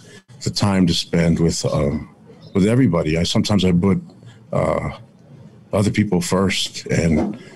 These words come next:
and, and they're the ones sometimes that have to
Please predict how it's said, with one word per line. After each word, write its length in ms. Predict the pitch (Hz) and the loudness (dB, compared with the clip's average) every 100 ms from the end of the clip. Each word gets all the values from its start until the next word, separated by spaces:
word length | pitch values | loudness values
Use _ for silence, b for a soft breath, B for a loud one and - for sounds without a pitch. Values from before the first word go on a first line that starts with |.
| B B B | B B B
and, 180 | 104 95 | 0 2
and 280 | 90 101 90 | 2 4 4
they're 120 | 104 | 4
the 80 | 95 | 2
ones 240 | 98 90 | 2 2
sometimes 460 | - 98 - 98 95 | 0 -2 0 0 2
that 140 | 101 | 2
have 180 | 85 85 | 0 -2
to 340 | - 87 87 | 0 0 0